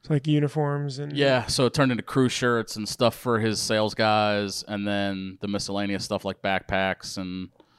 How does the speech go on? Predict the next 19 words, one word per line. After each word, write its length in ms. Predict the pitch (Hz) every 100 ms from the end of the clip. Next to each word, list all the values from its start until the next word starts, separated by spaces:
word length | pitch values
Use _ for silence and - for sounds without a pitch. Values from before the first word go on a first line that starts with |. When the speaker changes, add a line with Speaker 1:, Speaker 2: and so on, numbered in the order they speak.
| _ _ -
Speaker 2:
all 160 | 104
the 100 | 98
other 160 | 95 98
stuff 400 | - 101 95 -
that 160 | 95 175
Speaker 1:
And 100 | 156
Speaker 2:
kinda 80 | 165
Speaker 1:
he 80 | 190
Speaker 2:
comes 160 | 165
Speaker 1:
has 120 | 151 -
Speaker 2:
along 100 | 156
Speaker 1:
other 100 | 156
Speaker 2:
with 60 | 147
it. 20 |
Speaker 1:
business 340 | 151 135 127
owner 200 | 139 139
buddies 560 | 131 143 135 135 139 127
and 120 | 127
Speaker 2:
Yeah, 180 | 107 131